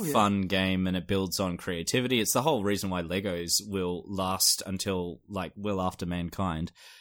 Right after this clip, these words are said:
Speaker 2: Um, whatever A I super race replaces us will also play with Legos as infant A I hive minds.
Speaker 1: Have you, have you played any Minecraft?
Speaker 2: Yeah, yeah, I have.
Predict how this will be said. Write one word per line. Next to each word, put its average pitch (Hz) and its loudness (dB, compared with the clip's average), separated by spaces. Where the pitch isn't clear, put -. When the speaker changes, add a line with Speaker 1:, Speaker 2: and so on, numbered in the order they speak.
Speaker 2:
Um, 92 0
whatever 107 4
A 95 4
I 92 6
super 92 4
race 90 2
replaces 90 0
us 85 -2
will 98 -2
also 90 0
play 90 0
with 90 -4
Legos 87 -2
as 90 -4
infant 92 -2
A 95 2
I 90 0
hive 90 0
minds. 87 -2
Speaker 1:
Have 156 -4
you, 156 4
have 143 0
you 139 2
played 143 0
any 151 2
Minecraft? 160 -2
Speaker 2:
Yeah, 175 4
yeah, 113 2
I 101 0
have. 175 -6